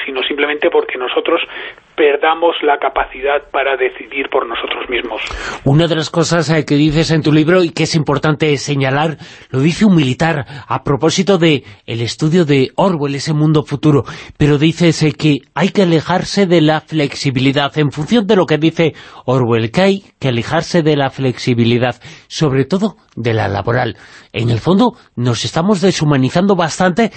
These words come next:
Speaker 2: y la flexibilidad es una palabra que... Eh,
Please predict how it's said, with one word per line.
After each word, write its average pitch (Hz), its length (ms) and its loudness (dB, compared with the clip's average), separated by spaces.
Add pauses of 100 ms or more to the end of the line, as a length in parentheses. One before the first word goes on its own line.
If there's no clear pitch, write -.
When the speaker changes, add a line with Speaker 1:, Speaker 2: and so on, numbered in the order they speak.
(240)
Speaker 2:
y 165 80 2
la 156 160 2
flexibilidad 156 600 2 (100)
es 226 180 0
una 208 160 2
palabra 208 420 0
que... 190 220 0 (320)
Eh, 135 680 2